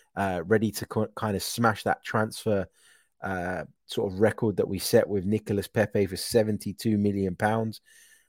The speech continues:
Arsenal happy to go beyond that. They recognise that the market's changed. Things have become more expensive generally. And that player of Declan Rice's ability, potential, the fact that he's English, homegrown, all of that factors into the price, Premier League proven, et cetera, et cetera.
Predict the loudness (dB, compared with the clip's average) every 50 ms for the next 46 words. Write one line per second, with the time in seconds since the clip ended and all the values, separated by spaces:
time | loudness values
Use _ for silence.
0 | _ _ _ _ 2 4 4 4 2 2 0 0 0 -2 -6 _ _ -10 -4 -2
1 | -2 -2 0 -2 -2 -2 2 4 6 4 4 4 4 2 4 4 2 2 0 -2
2 | -2 -2 -4 -2 0 0 0 0 -2 -4 -2 0 0 0 -2 -4 -6 -4 -2 -2
3 | -2 -2 -4 -8 -12 -12 -6 0 4 4 4 4 0 -4 -10 _ _ _ -20 -20
4 | _ _ _ _ _ _ -2 -2 -2 -2 -4 -6 -6 -4 -2 2 2 2 4 2
5 | 2 0 0 -2 -4 -2 -2 -2 -2 -2 -8 -8 -4 2 4 4 4 4 2 0
6 | 0 0 -2 -4 _ _ _ _ _ _ _ _ _ _ _ _ _ -18 -16 -10
7 | -6 -4 -4 -2 -2 0 2 4 4 4 2 2 0 0 0 0 -4 -2 -2 -2
8 | -2 -2 -4 -6 -4 2 2 2 2 2 -2 -4 -6 -4 -6 -8 -2 -2 -2 -2
9 | -2 -4 -4 -4 -4 _ -12 -20 -20 -20 -20 _ _ _ 0 0 0 2 2 -2
10 | -4 -4 -8 -8 -4 -2 -2 0 2 4 4 4 4 2 -4 -8 -6 -4 -2 -2
11 | -2 -2 0 2 4 4 4 2 0 0 0 0 2 2 2 4 4 2 2 2
12 | -2 -2 -2 -2 -6 -4 -4 -6 -4 -6 -8 -4 0 2 2 2 0 -2 _ -2
13 | 0 0 0 0 -2 -2 -6 -2 0 0 0 2 0 0 -2 -4 -4 -6 -6 -6
14 | -4 -6 -6 -6 -4 -6 -6 -6 -4 -2 -2 -2